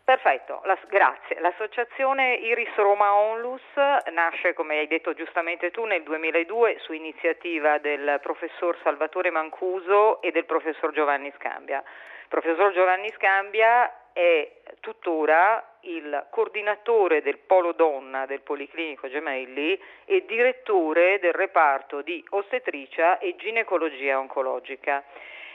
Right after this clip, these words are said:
Ehm, per un'associazione essere all'interno del Policlinico Gemelli, essere all'interno di un reparto come questo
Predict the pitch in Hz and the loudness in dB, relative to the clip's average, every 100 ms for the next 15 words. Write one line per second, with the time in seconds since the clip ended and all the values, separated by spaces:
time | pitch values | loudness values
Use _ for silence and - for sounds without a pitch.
0 | - 202 185 180 180 175 175 170 180 180 | -2 4 6 6 6 6 4 2 -2 -8
1 | 196 185 _ _ _ 269 269 254 247 240 | -10 -12 _ _ _ 0 2 0 0 -2
2 | 254 254 277 285 262 - 190 160 - 151 | -4 -4 -4 -4 -4 2 2 2 -6 -6
3 | 139 139 139 - 170 190 196 - 226 233 | -2 -2 -2 -2 -2 -2 -8 2 4 4
4 | 240 240 240 240 240 240 - 170 165 165 | 0 -2 0 2 2 0 -6 -2 -2 0
5 | 170 165 170 185 180 170 156 151 135 131 | -4 -4 -6 -6 -2 -2 -2 -2 -6 -8
6 | 131 131 135 - - - - 165 160 - | -8 -6 -6 -8 -16 -18 0 0 2 2
7 | 165 165 170 170 233 240 233 180 156 151 | 2 2 -4 0 2 2 0 -6 -6 -6
8 | 151 160 165 165 160 147 151 151 202 226 | 0 4 4 2 -8 -8 -10 -2 0 0
9 | - 226 | -4 -6